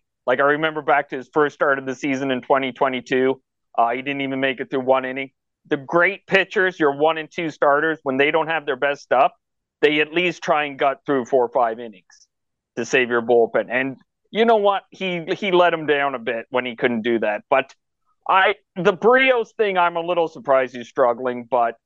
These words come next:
I mean, pitchers are usually behind, so I'm not too worried about that. But I think, to answer your question, Kiermaier being as good as he is,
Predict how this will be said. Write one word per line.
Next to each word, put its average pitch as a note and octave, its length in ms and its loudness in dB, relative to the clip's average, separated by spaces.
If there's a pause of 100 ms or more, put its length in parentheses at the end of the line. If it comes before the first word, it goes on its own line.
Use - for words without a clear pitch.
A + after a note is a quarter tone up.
(340)
I E3+ 140 2
mean, E3 440 -6 (680)
pitchers A#3+ 380 4
are E3+ 140 8
usually D#3+ 420 2
behind, C3 640 0 (240)
so C#3 220 2
I'm C3+ 140 2
not C#3 220 -2
too D3+ 140 0
worried C3+ 260 2
about C3 260 0
that. C#3 260 0
But C3+ 140 -2 (300)
I E3+ 120 -4
think, G3 320 -4 (160)
to G3+ 100 -2
answer F#3+ 240 -4
your F3 140 -2
question, E3 280 -4
Kiermaier F3 840 0
being D3 300 -6
as C3+ 120 -8
good C#3+ 200 2
as C3+ 160 -6
he C3+ 180 -2
is, C3 360 0